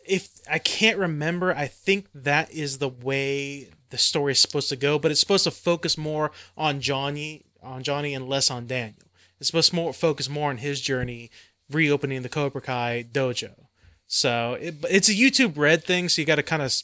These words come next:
pay for it and subscribe to that thing. But it's like, that's how you're gonna see it. But that's apparently what they're trying to do right now.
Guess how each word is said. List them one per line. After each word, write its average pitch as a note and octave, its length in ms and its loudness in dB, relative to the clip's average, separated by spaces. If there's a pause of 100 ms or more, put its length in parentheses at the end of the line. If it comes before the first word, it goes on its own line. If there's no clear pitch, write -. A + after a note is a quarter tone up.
(120)
pay C#3 220 -2
for C3+ 260 -2
it B2+ 40 -4
and A#2+ 100 -8
subscribe A#2+ 440 -6
to A#2+ 60 -12
that B2 200 -8
thing. B2 280 -14
But A#2+ 80 -14
it's A2+ 80 -8
like, A#2+ 220 -10
that's B2 220 0
how C3+ 80 0
you're C3 140 0
gonna B2 140 -4
see D3+ 200 0
it. D3 120 -4 (380)
But D#3 80 -2
that's F#3 160 6
apparently F#3+ 480 6
what D3 320 4 (160)
they're C#3+ 180 2
trying C#3 440 -2
to A#2+ 80 -6
do A2+ 180 -8 (240)
right A#2 220 -6
now. A2 260 -18